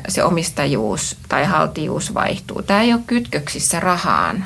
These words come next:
lainkaan. Se ei tarkoita sitä, että siinä, että jos on vaikka haluaa lahjaksi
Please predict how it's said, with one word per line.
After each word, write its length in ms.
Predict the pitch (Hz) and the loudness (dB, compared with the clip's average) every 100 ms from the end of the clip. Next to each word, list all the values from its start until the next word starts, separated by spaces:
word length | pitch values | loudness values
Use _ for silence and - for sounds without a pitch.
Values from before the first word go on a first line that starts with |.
| - | -4
lainkaan. 600 | 160 127 165 - 175 - | 0 0 0 -4 -2 -2
Se 100 | 196 | 2
ei 100 | 185 | 2
tarkoita 400 | 190 185 190 185 | 4 2 2 -2
sitä, 420 | 180 - 160 143 143 | 0 0 0 -2 -2
että 260 | - - - - - | -2 -6 -6 -14 -8
siinä, 420 | - 151 143 - - - - - - | -2 0 2 0 -4 -16 -18 -14 -8
että 180 | - - | -2 2
jos 260 | 110 - | 0 0
on 100 | 220 | -2
vaikka 240 | 214 - 180 | -2 0 2
haluaa 420 | 190 170 165 151 | 4 6 4 4
lahjaksi 560 | 147 - - - - | 2 0 -4 -2 -2